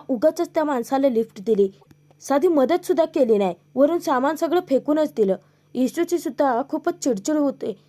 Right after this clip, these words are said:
आणि तितकी धांदलही उडालेली असते. तर मंजूताई तिला म्हणते की, "तू खरंच खूप थकलेली दिसतेस, तू आतमध्ये ये, आपण मस्त कॉफी पिऊयात." मंजूताईमुळे आता इशू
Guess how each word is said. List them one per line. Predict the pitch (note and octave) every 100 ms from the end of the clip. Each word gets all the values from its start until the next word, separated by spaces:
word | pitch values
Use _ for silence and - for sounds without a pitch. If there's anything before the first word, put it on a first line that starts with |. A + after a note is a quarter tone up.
| _ -
आणि | A#3+ D#4 C#4+
तितकी | C#4 - E4+
धांदलही | - C4+ A3+ C#4+ D4+
उडालेली | D4 C4 G#3+ G3+ G3+
असते. | G3 G3 G3 F3+ _ _ _ _ -
तर | C#4 B3 - _ A#3
मंजूताई | A#3 A3+ E4+ D#4 C#4+ D4+
तिला | D#4 D4
म्हणते | D#4 D#4 A#3 A3
की, | A#3 D4
"तू | D#4+ -
खरंच | D#4+ E4+ -
खूप | F#4+ -
थकलेली | C#4+ - C4 D4 D#4
दिसतेस, | B3 - G3 F#3 F#3 _ _ _ _ -
तू | -
आतमध्ये | G#3+ A4 C#4 D4 D#4+
ये, | B3+ D4 E4+ _ -
आपण | A3+ B3 D#4 B3 C#4+ - B3
मस्त | C#4 - F4 E4+
कॉफी | A#3 C#4
पिऊयात." | C4+ B3+ G#3 G3 - _ - _ -
मंजूताईमुळे | B3+ C#4 D#4+ E4 D4+ D#4+ D#4+ D4+ D#4 B3+ C#4+ - -
आता | B3+ E4 -
इशू | B3+ C#4+ E4+